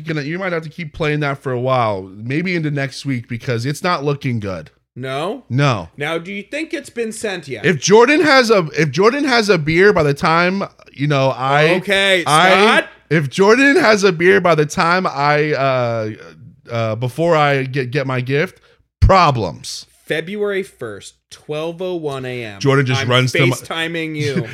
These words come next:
Speaker 1: <laughs> Jordan just runs to, like, my fridge right now and cracks a beer just to, like, make Scott feel like shit.
Speaker 2: No, I, I will. You, Scott, look. Look.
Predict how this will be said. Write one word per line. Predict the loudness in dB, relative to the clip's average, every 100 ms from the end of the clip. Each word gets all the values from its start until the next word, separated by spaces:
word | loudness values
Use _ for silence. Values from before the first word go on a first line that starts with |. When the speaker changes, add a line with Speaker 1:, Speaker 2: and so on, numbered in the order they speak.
| -8
Speaker 1:
<laughs> |
Jordan | -2 0
just | 0 -4
runs | -4 -2 -2
to, | -4
like, | -4 -2
my | -4
fridge | -6 -6
right | -4
now | -6
and | -6
cracks | -8 -6 -6 -6
a | -10
beer | -8 -8
just | -8 -10 -8 -4 -4 -4 -6
to, | -4 -6 -4
like, | -8 -8
make | -10 -8
Scott | -8 -8 -8
feel | -8
like | -10 -8
shit. | -4
Speaker 2:
No, | -2 -2 -2 -4
I, | -4 -4
I | -4 -4
will. | -2 -2 -2 -2 -8 _ _ _ _ _
You, | -10 -8 -8 -12
Scott, | -10 -6 -6 -8 -12 _ _ _ _ _
look. | -14 -14 -16 _ _ _ _ _ _ _ _ _ _ _ _
Look. | -18 -18